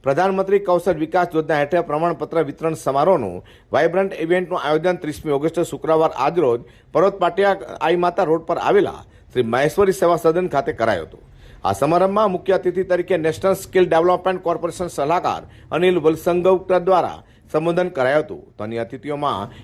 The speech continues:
એન એસ ડી સી ગુજ-, ગુજરાતના સ્ટેટ એન્ગેજમેન્ટ ઓફિસર રાકેશ કુમાર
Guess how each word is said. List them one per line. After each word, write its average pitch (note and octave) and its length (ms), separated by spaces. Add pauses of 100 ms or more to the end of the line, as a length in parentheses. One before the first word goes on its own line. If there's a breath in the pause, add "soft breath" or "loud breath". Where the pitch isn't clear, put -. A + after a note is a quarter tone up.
એન C#3 100
એસ E3+ 160
ડી E3 120
સી F#3 180
ગુજ-, D#3 160 (200)
ગુજરાતના D#3 520
સ્ટેટ D3 320 (120)
એન્ગેજમેન્ટ E3+ 540
ઓફિસર E3+ 380
રાકેશ D#3 420
કુમાર D#3 380